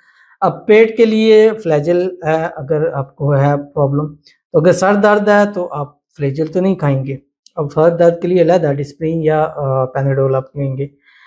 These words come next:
इसी तरह, अ, जो है आपके मैदे के लिए है वो अलग दवाई है। इसी तरह आपके जोड़ों में घुटनों के दर्द के लिए अलहदा दवाई है।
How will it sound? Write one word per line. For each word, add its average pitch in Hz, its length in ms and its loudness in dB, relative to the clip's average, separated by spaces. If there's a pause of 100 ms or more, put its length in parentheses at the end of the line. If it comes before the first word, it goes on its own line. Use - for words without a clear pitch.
(180)
इसी 220 220 2
तरह, 220 400 2
अ, 160 380 2
जो 170 540 4
है 165 200 2
आपके 170 600 0
मैदे 170 360 0
के 175 160 -6
लिए 156 280 0
है 147 240 -2
वो 170 320 -4
अलग 135 340 0
दवाई 151 360 2
है। 147 260 -4 (420)
इसी - 200 -2
तरह 202 200 4
आपके 165 400 2
जोड़ों 160 340 4
में 175 220 2
घुटनों 160 360 -2
के 165 160 -4
दर्द 147 240 -2 (100)
के 151 60 -10
लिए 147 160 -4
अलहदा 127 320 -4
दवाई 139 320 -4
है। 143 200 -8